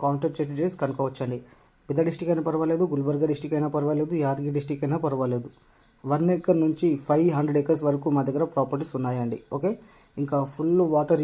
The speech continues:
ఏరియా, రివర్కి ఆనుకున్న భూములు అయితే యాదగిరి డిస్ట్రిక్ట్లో ఉన్నాయండి. భీమా రివర్, కృష్ణా రివర్, తుంగభద్ర రివర్కి మంచి మంచి ప్రాపర్టీస్ ఉన్నాయి. డెవలప్ చేసిన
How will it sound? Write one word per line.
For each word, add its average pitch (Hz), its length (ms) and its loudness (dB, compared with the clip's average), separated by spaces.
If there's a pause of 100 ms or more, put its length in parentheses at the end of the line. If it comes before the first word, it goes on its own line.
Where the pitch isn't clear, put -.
(140)
ఏరియా, 147 240 2 (960)
రివర్కి 185 400 6 (160)
ఆనుకున్న 175 380 4 (120)
భూములు 160 280 4
అయితే 147 200 2 (500)
యాదగిరి 165 360 2
డిస్ట్రిక్ట్లో 170 400 4
ఉన్నాయండి. 127 380 2 (680)
భీమా 151 320 2
రివర్, 147 320 2
కృష్ణా 147 340 -2
రివర్, 143 300 2
తుంగభద్ర 147 500 2
రివర్కి 151 400 2
మంచి 143 220 0
మంచి 143 180 0
ప్రాపర్టీస్ 139 460 0
ఉన్నాయి. 151 180 0 (460)
డెవలప్ 170 360 2
చేసిన 160 240 0